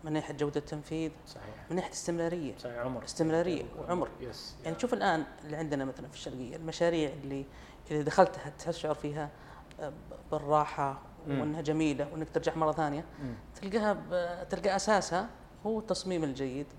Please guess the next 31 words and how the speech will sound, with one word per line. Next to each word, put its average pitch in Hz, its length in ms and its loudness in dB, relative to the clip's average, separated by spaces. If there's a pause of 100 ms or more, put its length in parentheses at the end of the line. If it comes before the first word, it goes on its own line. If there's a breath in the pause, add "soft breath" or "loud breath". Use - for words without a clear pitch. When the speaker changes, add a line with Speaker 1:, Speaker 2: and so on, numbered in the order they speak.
(320 loud breath)
Speaker 2:
مم. 120 80 -14 (120)
Speaker 1:
والتنفيذ 185 400 0
الجيد. 120 420 -4 (280)
عشان - 180 -2
كذا 185 120 4
طلع 175 240 8
منتج 170 560 2
رائع، 160 360 4 (100)
جميل 165 240 0
جدًا، 160 400 -2 (500 loud breath)
ودك 175 320 -2
ت-، - 200 -16
يعني، 151 220 -4 (120)
ت-، 127 240 -4 (180)
ت-، 120 260 -4
تعود 156 260 2
الكرة 170 600 0
وتجي 139 240 -4
Speaker 2:
صحيح. 151 160 0
Speaker 1:
مرة 143 180 0
ثانية 160 400 2
وثالثة 151 380 2
ورابعة 170 260 4
وما 156 180 4
تمل 151 220 -2
منه. - 260 -10 (680 loud breath)
Speaker 2:
طيب، - 180 4 (920)
آه، 131 500 2 (1200)
وش 180 240 -6 (200)
أسوأ 196 380 2 (180)
خصلة - 440 -4